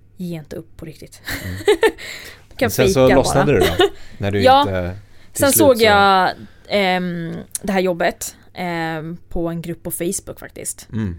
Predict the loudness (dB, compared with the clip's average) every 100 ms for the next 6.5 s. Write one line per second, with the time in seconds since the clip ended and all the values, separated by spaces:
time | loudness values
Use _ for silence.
0 | -16 -16 -12 -12 -12 -14 -16 -18 -20 -20
1 | -20 -20 _ _ -14 -8 -4 -2 -2 -2
2 | -4 -6 -8 -4 -4 -4 -4 -4 -6 -6
3 | -4 -4 -6 -8 -8 -6 -6 -6 -8 -8
4 | -14 -4 0 2 0 -2 0 0 -2 -4
5 | -6 -6 -6 -6 -8 -10 -10 -10 -8 -10
6 | -12 -12 -8 -8